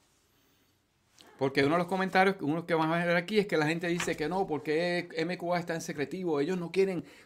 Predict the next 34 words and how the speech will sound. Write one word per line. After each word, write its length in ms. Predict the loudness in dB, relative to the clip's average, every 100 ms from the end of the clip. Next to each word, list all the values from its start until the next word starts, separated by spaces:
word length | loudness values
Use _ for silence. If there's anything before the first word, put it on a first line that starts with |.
| -8
no 100 | 0
quieren 240 | 2 2
revelar 460 | 4 4 4 4 2
su 200 | 0 0
salsa, 500 | 6 6 6 6 6
la, 140 | 6
la 140 | 4 2
receta 400 | 2 0 2 2
mágica. 460 | 2 0 -2 -6 -10 _ _ -10
Bueno, 380 | -4 0 0 -2
Coca-Cola 560 | -2 2 2 4 2
tampoco, 640 | 2 0 0 2 0 -2 -12 _ _ _ _ -20 _ 0
ni 180 | 2
T 160 | 4 6
H 400 | 6 4 2 2
X, 300 | 0 -4 -6 -10 _ _ _ _ _ _
ni 160 | -8 -2
Apple. 480 | 2 2 2 0 -2 -6 _ _ _ _ _ -8
O 60 |
sea, 220 | 0 0
¿por 160 | 0 0
qué 140 | 0
una 200 | 0 0
compañía 800 | -2 -2 -2 0 2 4 4 2 -2
como 280 | -2 0 0
M 200 | -2 -2
Q 200 | 0 4
A 220 | 4 4
o 80 | 0
como 240 | -2 2
Dolby 640 | 4 4 2 4 2 0 -10 _ _ _
o 160 | -2 -2
como 400 | 0 0 0 2
Apple 720 | 4 4 6 6 6 4 2